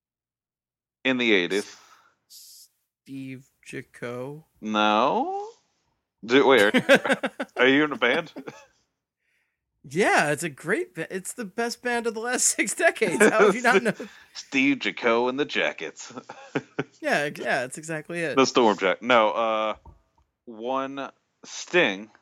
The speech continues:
Speaker 1: from the Police. And when you think of Sting, who is the only other logical option to be paired with for his song?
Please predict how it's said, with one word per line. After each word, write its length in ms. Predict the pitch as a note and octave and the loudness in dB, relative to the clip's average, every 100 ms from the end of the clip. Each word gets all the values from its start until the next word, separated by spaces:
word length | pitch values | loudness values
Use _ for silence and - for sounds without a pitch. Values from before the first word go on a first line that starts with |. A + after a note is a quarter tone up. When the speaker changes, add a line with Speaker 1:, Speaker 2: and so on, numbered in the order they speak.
| _ | _
Speaker 1:
from 180 | - G2+ | -14 -10
the 80 | A2 | -6
Police. 500 | C#3 G#2+ G2 - - _ _ _ _ _ _ _ _ _ _ | -2 0 0 -4 -20 _ _ _ _ _ _ _ _ _ _
And 120 | A#2 A2+ | 0 2
when 120 | B2 | 2
you 80 | C#3 | 2
think 180 | F3+ | 0
of 80 | C#3+ | -2
Sting, 440 | - - D3 G#2 G2 | -4 0 0 0 -6
who 260 | - C#3+ | -6 -4
is 100 | C#3 | -2
the 140 | B2 A2 | -4 -6
only 340 | G#2+ A2 A#2 | -4 -4 -2
other 260 | F#2+ G#2 G2+ | -2 0 -2
logical 520 | F#2 F#2+ G2 G2+ F#2 | 0 0 0 -4 -2
option 420 | F2 F#2 - F#2 | 0 -2 -2 -10
to 80 | E2+ | -16
be 120 | F2+ | -14
paired 300 | - F#2 E2+ | -6 -4 -4
with 160 | E2 D#2+ | -8 -12
for 180 | - E2 | -10 -10
his 140 | E2 | -8
song? 300 | F#2+ E2 D#2 | -4 -4 -6